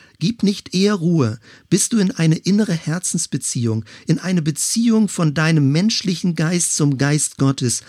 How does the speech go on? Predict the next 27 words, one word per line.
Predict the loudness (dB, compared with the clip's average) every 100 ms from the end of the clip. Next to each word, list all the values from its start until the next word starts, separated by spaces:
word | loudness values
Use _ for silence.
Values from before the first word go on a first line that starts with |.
| -20 -12
eingetreten | -4 0 0 -2 -2 -2 0 0 -2
bist, | -2 -4 -10 -20 -6
bis | -2 0
du | 2 2 0 -6
diese | -4 -2
innere | -2 0 0 0 -6
Offenbarung | -6 -2 0 0 -2 -2 -2 2 2 2
Gottes | -4 -4 -2 -2 -2 -2
in | -2 0
dir | 2 0 0 -4
gefunden | -6 0 2 2 0 -2
hast | 0 -2 -6 -18 -4
und | -2 0
erlebst, | -2 -2 0 0 0 -2 -2
dass | -2
es | 0 -2 -2
real | -4 -4 -4 0 2 2
ist, | 2 2 0 -12 -6
auch | -2 -2 -2
wenn | 0 2
du | 0
es | 0
nicht | 0 0 0
mit | -2 0
Händen | 0 0 -2
greifen | 0 0 0 -4
kannst | 0 2 2 -2